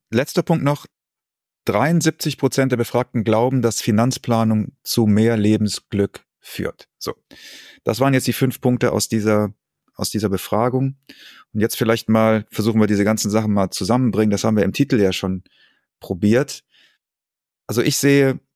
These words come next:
da ist wahnsinnig viel, da ist eine wahnsinnige Kluft zwischen den Fertigkeiten, den Kompetenzen und der Erwartungshaltung und den Ansprüchen. Ja? Also wenn ich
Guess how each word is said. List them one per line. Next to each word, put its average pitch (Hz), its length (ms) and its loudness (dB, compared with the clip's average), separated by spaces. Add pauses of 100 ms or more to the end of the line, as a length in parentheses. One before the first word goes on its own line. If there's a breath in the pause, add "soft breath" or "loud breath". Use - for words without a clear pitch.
(880)
da 117 140 0
ist 101 240 -4
wahnsinnig 127 520 0
viel, 123 560 0 (160)
da 104 160 -4
ist 98 120 0
eine 101 100 2
wahnsinnige 127 480 2
Kluft - 540 -4 (120)
zwischen 117 600 -2
den 107 420 2 (520)
Fertigkeiten, - 1040 -4
den 110 140 2
Kompetenzen 123 800 -2 (320)
und 113 400 0
der 107 320 0
Erwartungshaltung 95 880 -4
und 92 120 -4
den 95 100 -2
Ansprüchen. - 560 -8 (280)
Ja? 110 200 -4 (480 loud breath)
Also 104 260 -2
wenn 117 100 0
ich - 200 -8